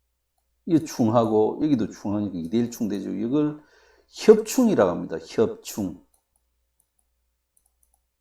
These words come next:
어, 경자년도 그렇고요. 갑경, 갑자년, 만약에 이제 갑자년 운이 있다 이러면 이것도 협충입니다. 이 두 개를, 두 개 이 대 일로 충되는 거, 이것도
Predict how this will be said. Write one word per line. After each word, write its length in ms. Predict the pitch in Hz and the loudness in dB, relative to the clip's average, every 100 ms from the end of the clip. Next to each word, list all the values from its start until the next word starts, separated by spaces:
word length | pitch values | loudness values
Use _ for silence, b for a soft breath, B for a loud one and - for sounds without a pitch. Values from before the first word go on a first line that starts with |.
| _ _ _ _ _ _ _ _ _ _ _ _ _ _ _ _ _ | _ _ _ _ _ _ _ _ _ _ _ _ _ _ _ _ _
어, 240 | 127 123 120 | 2 2 6
경자년도 1040 | - 135 160 170 160 - 135 196 254 214 | 10 12 10 6 4 10 10 10 10 10
그렇고요. 600 | 139 - 104 95 95 - - _ | 10 6 4 2 0 -6 -14 _
갑경, 960 | - 170 - - - 262 262 254 226 - _ _ - | 6 6 4 -6 2 4 6 4 0 -8 _ _ 2
갑자년, 960 | 143 175 - 247 247 214 151 131 131 - _ | 4 4 4 2 4 6 6 4 0 -16 _
만약에 280 | - 120 123 | -4 0 2
이제 140 | 113 104 | 2 -2
갑자년 1000 | 101 123 - 233 233 160 123 104 98 - | -4 -2 4 6 8 8 8 6 0 -4
운이 340 | 90 98 107 92 | -4 0 0 0
있다 340 | - 80 80 85 | -2 -2 -2 -4
이러면 340 | 101 92 85 b b b | -4 -4 -8 b b b
이것도 320 | 185 277 - | 2 4 2
협충입니다. 680 | - 165 151 170 123 98 101 | 4 4 4 4 4 4 0
이 180 | 107 | 0
두 140 | - 98 | -2 2
개를, 680 | 127 139 135 104 101 87 - | 6 8 8 6 4 -2 -8
두 140 | - 104 | -6 2
개 160 | 123 | 4
이 200 | 101 85 | 4 2
대 80 | 87 | 4
일로 460 | 135 147 139 120 90 | 4 4 4 4 2
충되는 440 | - 104 101 101 | -4 -2 -2 0
거, 40 | 95 | -2
이것도 200 | 131 | -2